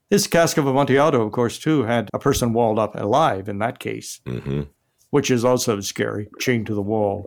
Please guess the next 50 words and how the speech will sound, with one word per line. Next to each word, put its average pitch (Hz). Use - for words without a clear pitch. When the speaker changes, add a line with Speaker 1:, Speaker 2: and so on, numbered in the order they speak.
Speaker 1:
and 110
left 120
to 113
die. 107
Speaker 2:
Yeah. 131
As 90
he 101
builds 98
the 80
brick 87
Speaker 1:
Yes. 120
Speaker 2:
wall 64
in 71
front 123
of 107
Speaker 1:
Right. 110
Speaker 2:
him. 101
Speaker 1:
Mm-hmm. 113
Speaker 2:
Yeah. 58
Dark. 65
Dark, 165
David. 135
Look, 143
I'm 107
sorry 123
I 95
waited 113
to 104
Halloween 104
to 87
chat 101
with 80
you, 82
but 82
you 90
were 82
on 90
my 85
mind, 87
and 78
it's 73
good 80
to -
know 78
that 87
you're 71
still 80
there 87
in 85
Baltimore 101